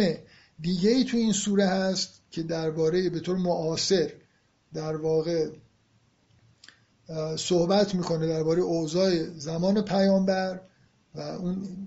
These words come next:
یه بحث کلی هست درباره مش-، شرک و توحید و، اه، نعمت‌های تکوینی و تشریع، که چیکار باید کرد. و حالا در زمان پیامبر همون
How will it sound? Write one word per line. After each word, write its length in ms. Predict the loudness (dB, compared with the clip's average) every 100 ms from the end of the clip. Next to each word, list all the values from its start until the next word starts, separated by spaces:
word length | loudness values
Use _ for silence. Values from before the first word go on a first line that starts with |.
| -16 _ _ _
یه 140 | 2 4
بحث 320 | 4 4 2
کلی 580 | -4 0 2 2 2 2
هست 300 | 0 -2 -2
درباره 400 | -2 0 0 0
مش-، 460 | -2 -2 -2 -4 -6
شرک 520 | -2 2 4 2 0
و 140 | -4
توحید 600 | -2 -2 -2 -2 -2 0
و، 260 | 0 0 -4 -12 -20 _ _ _ _ _ _ _ -14
اه، 280 | -6 -4 -4
نعمت‌های 580 | -4 -2 0 0 2 2
تکوینی 540 | 2 -4 -4 -2 0
و 80 | 0
تشریع، 480 | 0 -2 -2 -2 0
که 120 | -2
چیکار 400 | -4 0 2 4
باید 320 | 4 2 0
کرد. 380 | 0 2 2 2
و 20 |
حالا 240 | 2 4 4
در 180 | 4 2
زمان 380 | 2 4 4
پیامبر 600 | 4 4 4 4 2 2 -4 -12 _
همون 560 | -2 2 4 4 2